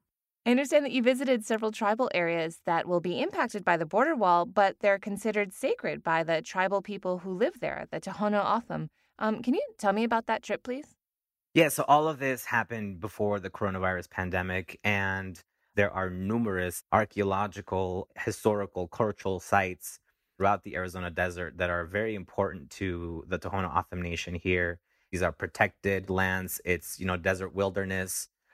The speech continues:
Speaker 2: but these contain signs of the early tribal life that the O'odham people carried out for centuries and centuries. So in January, we had the chance to visit these sites that are located at the Organ Pipe Cactus National Monument,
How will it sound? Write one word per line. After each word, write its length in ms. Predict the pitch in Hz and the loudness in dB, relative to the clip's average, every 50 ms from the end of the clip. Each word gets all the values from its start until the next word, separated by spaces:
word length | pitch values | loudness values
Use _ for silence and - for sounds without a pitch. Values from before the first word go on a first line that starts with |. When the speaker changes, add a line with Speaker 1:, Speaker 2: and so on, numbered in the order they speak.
| - - | 0 4
Speaker 2:
but 360 | - 107 101 95 92 90 - _ | 6 6 6 4 2 -2 -6 _
these 260 | - 101 98 92 - | -8 -6 -6 -6 -6
contain 580 | - - 110 98 - - 98 92 90 92 90 87 | -8 -8 -10 -8 -6 -4 -4 -4 -4 -6 -8 -8
signs 560 | - - 110 101 98 98 101 98 95 92 - - | -2 0 0 0 0 0 -2 -4 -6 -10 -10 -6
of 360 | - 92 92 90 90 87 80 80 | -2 -2 0 0 -2 -4 -6 -4
the 160 | 85 85 - - | -4 -4 -4 -4
early 340 | 95 95 95 92 90 90 | -4 -2 -2 -2 -4 -6
tribal 400 | 82 - - 98 90 80 85 87 | -4 0 0 0 0 0 -2 0
life 380 | 87 87 90 90 90 90 87 - - | 2 2 2 2 0 -4 -8 -12 -16
that 280 | 95 87 95 85 78 - | -4 -4 -4 -4 -4 -8
the 100 | - - - | -4 0 0
O'odham 260 | 92 87 - 92 85 | 0 0 -2 -8 -14
people 560 | - - 90 - - 85 85 82 82 82 - | -12 -12 -12 -8 -6 -6 -6 -4 -6 -8 -10
carried 280 | - - 98 90 90 90 | -4 -2 -2 0 0 -2
out 180 | 85 82 78 - | -2 -4 -6 -8
for 140 | - 90 | -8 -8
centuries 420 | - - 98 90 - - 90 87 - | -6 -6 -8 -8 -6 -6 -6 -6 -6
and 100 | 82 - | -6 -2
centuries. 600 | - 113 110 - - 95 85 82 73 - - - _ _ _ _ _ _ _ _ _ _ - | -2 -2 -2 -2 -4 -6 -6 -6 -6 -8 -12 -12 _ _ _ _ _ _ _ _ _ _ -2
So 220 | - - 120 110 | 4 4 4 4
in 160 | - 120 117 | 4 0 0
January, 540 | 113 123 120 120 123 123 113 107 104 98 98 | 2 2 2 4 2 2 0 0 0 -2 -2
we 120 | 92 98 90 | -4 -4 -2
had 160 | 95 101 92 | 0 -2 -2
the 80 | 95 90 | -2 -4
chance 260 | - 104 95 92 - | -4 -4 -4 -4 -4
to 120 | - - 92 | -6 -6 -2
visit 420 | 90 95 92 82 90 90 90 85 | 0 0 0 0 -2 -4 -2 -2
these 240 | 87 90 92 82 - | -4 -6 -6 -6 -8
sites 520 | - - - - - 95 87 87 82 90 | -10 -10 -6 0 2 2 2 0 -2 0
that 140 | 92 98 95 | 0 2 2
are 400 | 92 90 90 90 90 87 85 - - | 2 0 0 -2 -2 -4 -6 -6 -4
located 920 | 101 101 104 104 101 - - - 104 98 98 95 98 95 95 90 90 - _ _ _ _ _ _ - | 0 0 0 0 0 -4 -4 -2 -2 0 0 0 0 0 -2 -4 -6 -12 _ _ _ _ _ _ 2
at 220 | 98 104 - - | 2 2 2 -2
the 400 | - 98 92 92 92 90 90 87 - | -6 -6 -4 -4 -4 -4 -4 -2 0
Organ 300 | 101 107 104 101 101 101 | 0 0 0 0 -4 -2
Pipe 320 | - 101 98 95 92 - _ | 0 2 2 2 0 -4 _
Cactus 480 | - - 98 98 - - 98 92 - - | -6 -6 -6 -6 -4 -4 -4 -4 -4 -2
National 440 | 92 92 90 85 - - 90 92 | -2 -2 -2 -2 -4 -6 -6 -4
Monument, 640 | 92 90 90 95 95 98 92 90 90 87 87 82 - | -4 -2 -2 -2 -2 -2 -4 -4 -4 -4 -6 -8 -12